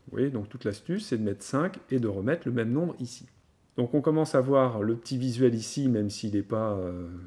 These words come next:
superbe à cent pour cent. Ensuite, je vais au niveau deux. Donc niveau deux, là, euh, on voit que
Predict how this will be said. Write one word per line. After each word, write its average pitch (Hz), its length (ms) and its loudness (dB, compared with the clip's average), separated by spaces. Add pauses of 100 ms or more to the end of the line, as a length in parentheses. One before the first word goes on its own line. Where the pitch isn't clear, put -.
(240)
superbe 113 580 -2
à 92 340 -2
cent - 260 -10
pour - 200 -12
cent. 208 380 -4 (680)
Ensuite, 143 360 0
je 120 80 -4
vais 113 120 2
au 110 40 2
niveau 101 280 -2
deux. 202 380 2 (960)
Donc 151 220 2
niveau 185 260 4
deux, 180 440 4
là, 151 520 4 (100)
euh, 135 240 0
on 143 120 4
voit 147 440 4
que 123 360 0